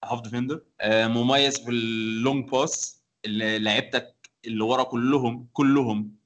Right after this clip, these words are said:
بلا استثناء كمدافعين ما يعرفوش يعملوها. آه، طبعًا الفاولات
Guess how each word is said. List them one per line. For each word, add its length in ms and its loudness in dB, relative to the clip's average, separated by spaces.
بلا 220 2
استثناء 480 -2
كمدافعين 540 -2
ما 100 0
يعرفوش 380 -2
يعملوها. 520 -6
آه، 480 -4
طبعًا 520 0
الفاولات 840 0